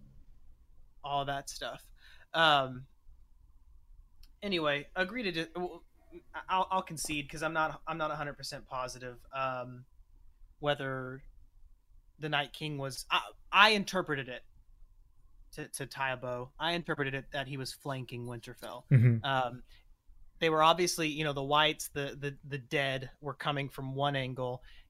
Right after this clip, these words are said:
Speaker 1: and I thought it was a great distraction. So I'm not, I'm not entirely positive that that's true. Um, but, um, another, well, first, before I move on to my other thought, uh, which is gonna be a, a tangent, it's just gonna be, like, a hard stop.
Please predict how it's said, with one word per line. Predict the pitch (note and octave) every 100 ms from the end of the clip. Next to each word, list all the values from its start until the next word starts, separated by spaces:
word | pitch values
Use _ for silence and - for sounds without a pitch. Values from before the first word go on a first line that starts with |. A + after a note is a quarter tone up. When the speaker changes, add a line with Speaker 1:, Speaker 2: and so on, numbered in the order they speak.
| -
Speaker 1:
and | C#3
I | C#3
thought | - C#3 C#3
it |
was | C3 C3
a | -
great | - D3 C#3+
distraction. | - C3+ C#3 B2+ - - A#2+ C3
So | - C3+ B2
I'm | D3
not, | D#3 C#3 -
I'm | D3+
not | C#3+
entirely | B2+ B2+ A#2 B2
positive | - A#2 B2 B2 -
that |
that's | A2+ -
true. | - - - C3 - - -
Um, | D#3+ D3+ C#3+ C3+ C3+ - - - _ _ - _ - - -
but, | E3 E3+ D#3+
um, | D#3 C#3+ C3 B2+ C#3 - - _ - -
another, | F3+ A#3+ C4+ A#3 G3 E3+ - - -
well, | G3 F3 - - - -
first, | - D#3+ -
before | D#3 F#3 F3+
I | D#3+
move | D#3+
on | D3+ D3
to |
my | C#3+
other | C#3 C#3+ C3
thought, | - C3+ B2 A#2+ - - - - - C#3+
uh, | C3 A#2+
which | C3 D3 C#3
is | B2+
gonna | C3+
be | B2+ B2+
a, | B2 - -
a |
tangent, | C#3+ C#3+ C3+ B2+ B2+
it's | C#3
just | C3
gonna | C#3+
be, | C3+
like, | B2+ B2
a |
hard | B2 B2+ A#2+
stop. | - C3 A#2